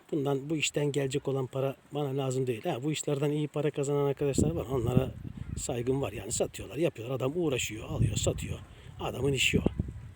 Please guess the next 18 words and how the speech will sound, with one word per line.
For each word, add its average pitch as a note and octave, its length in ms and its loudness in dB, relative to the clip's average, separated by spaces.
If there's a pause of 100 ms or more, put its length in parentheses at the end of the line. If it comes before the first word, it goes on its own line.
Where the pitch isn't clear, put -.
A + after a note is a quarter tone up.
(680)
Allah C#3 180 4
herkesin B2+ 300 2
işini C3 260 2
gücünü C3 280 -2
rast C3+ 180 0
getirsin. - 360 -8 (180)
Ama C#3+ 200 0 (680)
benim D3+ 320 2
derdim D3 300 4
para C#3+ 280 0
değil G#2+ 200 0
yani. A#2+ 240 -4
Ben D3+ 200 0 (2000)
seviyorum B2 540 -2
ben A2+ 180 -6
bunu. A2+ 180 -6 (3500)
İyi F3 180 4
kuş, - 300 -2